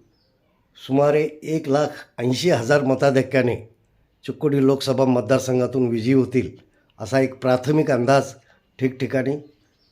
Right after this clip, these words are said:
आम्ही कन्फर्म करून घेतला आहे. धन्यवाद बंधूंनो, आजच्या या एपिसोडमध्ये इथंच थांबतो.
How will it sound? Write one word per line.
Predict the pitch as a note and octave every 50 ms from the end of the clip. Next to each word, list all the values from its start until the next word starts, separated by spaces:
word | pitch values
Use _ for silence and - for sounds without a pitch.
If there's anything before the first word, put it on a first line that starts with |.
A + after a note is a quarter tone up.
| _ _ _
आम्ही | - A2+ A2+ B2 C3+ C3+ C3+ - - _ _ - - _ _ -
कन्फर्म | C3+ B2+ B2+ - D#3 D#3 D3+ D3+
करून | - C3+ A#2 A#2+ C3
घेतला | B2 G#2+ G2 G2 F#2
आहे. | E2+ D2+ - - - - _ _ _ _ _ _ _ _ _ _ _ _ _ -
धन्यवाद | - C3 C#3 C#3+ C#3+ C#3 C3 A2 G2 F#2
बंधूंनो, | G2 G2 F2+ E2+ E2+ E2+ - - _ _ _ _ _ _ _ _ _ - -
आजच्या | G#2+ A2+ - - D3+ C#3
या | C#3
एपिसोडमध्ये | C#3 C#3 C#3 C3+ C#3 C#3+ C3 C3+ C#3 B2+ B2+ C3 B2+ C#3 C#3 C#3
इथंच | C#3+ C#3 - - B2+ - C#3+ C#3 C3 - -
थांबतो. | A#2 A2+ A2 C3+ D#3+ E3+ - -